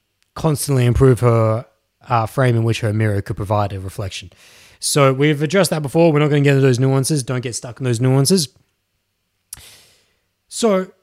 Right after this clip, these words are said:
we look at now from the boy perspective. Hmm, should we go that way first, or should we go with,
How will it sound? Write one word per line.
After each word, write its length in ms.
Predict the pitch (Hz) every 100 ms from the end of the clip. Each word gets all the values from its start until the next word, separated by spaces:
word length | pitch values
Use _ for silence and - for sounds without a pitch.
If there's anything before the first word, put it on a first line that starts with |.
| -
we 140 | 170
look 180 | 233 262
at 140 | 240
now 220 | 185 185
from 140 | 180 170
the 80 | 139
boy 260 | 131 190
perspective. 720 | 165 135 - 95 - 104 139 _ _ _ _ _ _ _ _ _ _ _ _ -
Hmm, 540 | 170 175 175 175 170 170
should 160 | -
we 80 | 165
go 120 | 175
that 140 | 180 185
way 140 | 196
first, 340 | 220 247 262
or 100 | -
should 140 | 165 175
we 80 | 160
go 220 | 170 160
with, 260 | 160 135